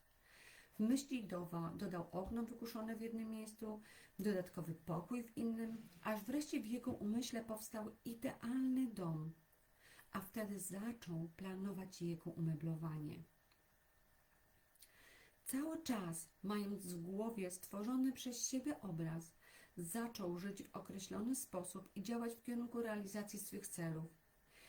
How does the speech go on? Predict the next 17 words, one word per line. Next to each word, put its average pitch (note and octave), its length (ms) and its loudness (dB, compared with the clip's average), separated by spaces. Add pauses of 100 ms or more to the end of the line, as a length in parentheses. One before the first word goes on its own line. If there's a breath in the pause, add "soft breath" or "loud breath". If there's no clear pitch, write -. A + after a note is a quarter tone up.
(160 loud breath)
Jest G#3 320 4
teraz F#3+ 520 2
właścicielem G#3+ 880 0
owego G3+ 400 -2
domu E3+ 520 0 (320 loud breath)
i A#3 100 4
przebudowuje A3+ 840 0
go G#3 160 -2
tak, D#4 400 0
jak A#3 160 0
zaplanował. D#3+ 840 -2 (920 loud breath)
Ponadto G3 800 -2
z - 160 -8
wciąż G3 540 -2
umacniającą G3 800 0
się G#3 240 0
wiarą F#3+ 560 0